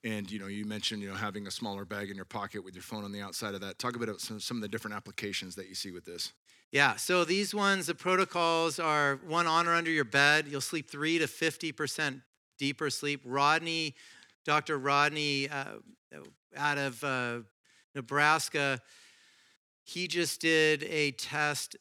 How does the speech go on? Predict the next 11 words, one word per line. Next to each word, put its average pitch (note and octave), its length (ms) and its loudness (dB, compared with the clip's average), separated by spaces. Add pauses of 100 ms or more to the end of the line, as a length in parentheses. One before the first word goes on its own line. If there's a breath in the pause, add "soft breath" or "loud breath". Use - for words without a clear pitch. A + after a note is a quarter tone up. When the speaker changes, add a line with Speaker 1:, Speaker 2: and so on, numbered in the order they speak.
Speaker 2:
His C3+ 220 -10
deep D#3+ 300 -8
sleep D#3+ 260 -6
went D3+ 160 -6
from C3 160 -8
forty-five C#3+ 1000 -2
minutes A#2+ 680 -6 (480)
to C#3+ 160 -4
a C3 40 -4
hundred C3 380 -4
minutes A2+ 540 -12